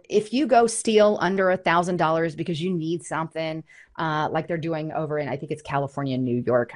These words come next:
I'm, I'm blanking on where it was, um, then what you're doing is you're encouraging people to commit crimes, you know, 'cause it's only gonna be a misdemeanor and a slap on a hand if you go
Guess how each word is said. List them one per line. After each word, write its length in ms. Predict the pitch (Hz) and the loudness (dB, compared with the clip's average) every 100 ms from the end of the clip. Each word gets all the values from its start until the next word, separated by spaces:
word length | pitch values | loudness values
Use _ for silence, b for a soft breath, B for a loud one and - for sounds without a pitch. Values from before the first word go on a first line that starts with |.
| - | -8
I'm, 160 | 147 127 | -6 -2
I'm 100 | 131 | -2
blanking 340 | 135 135 135 | -2 -2 -2
on 120 | 113 127 | -4 0
where 120 | 131 | 0
it 120 | - | 2
was, 340 | 131 120 120 - B B B | 2 2 0 -10 B B B
um, 300 | 170 143 135 - | 6 6 4 0
then 360 | 196 180 180 | 4 4 4
what 200 | 208 214 | 4 4
you're 160 | 214 190 | 4 2
doing 440 | 156 180 226 247 | 4 2 2 -2
is 260 | 208 190 156 | -2 -2 0
you're 140 | 180 | -2
encouraging 580 | 160 165 196 160 160 151 | -4 -6 -4 -4 -4 -8
people 360 | 143 160 156 143 | -8 -6 -6 -8
to 120 | - | -8
commit 260 | - 165 - | -8 -6 -4
crimes, 380 | - 226 156 | 0 0 0
you 60 | 285 | 2
know, 100 | 240 | 2
'cause 180 | 262 254 | 4 4
it's 200 | 233 - B _ _ _ _ _ - | 2 0 B _ _ _ _ _ 4
only 180 | 370 262 | 8 8
gonna 140 | 202 | 6
be 100 | 175 | 2
a 80 | 165 | -2
misdemeanor 560 | 175 170 - 180 175 165 | -2 -2 -4 -4 -4 -4
and 80 | |
a 40 | 147 | -6
slap 280 | - 190 175 | 0 0 0
on 100 | 147 | -8
a 40 | |
hand 260 | 160 170 139 | -6 -6 -6
if 100 | 147 | -6
you 120 | 165 | -4
go 260 | 160 139 | -4 -4